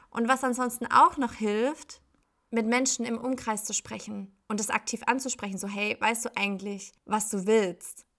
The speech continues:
Oder hast du vielleicht auch nur einen Plan für die nächsten vier Wochen?“ Und ich glaube, dass dieses Gefühl von, „Ich bin damit nicht allein“, auch schon unheimlich hilfreich ist und den Druck rausnimmt und dir auch ein bisschen Ruhe gibt, das einfach herauszufinden.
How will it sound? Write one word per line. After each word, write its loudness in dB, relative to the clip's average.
Oder 2
hast 0
du -8
vielleicht -2
auch 4
nur 0
einen -4
Plan 6
für -4
die -6
nächsten -4
vier 0
Wochen?“ -2
Und -4
ich -6
glaube, 6
dass -6
dieses -6
Gefühl 0
von, -4
„Ich -10
bin -4
damit -6
nicht -6
allein“, -2
auch 2
schon -4
unheimlich -4
hilfreich -4
ist -10
und -8
den -10
Druck -8
rausnimmt -8
und -8
dir -2
auch -2
ein -4
bisschen -6
Ruhe 4
gibt, -6
das -10
einfach -2
herauszufinden. -8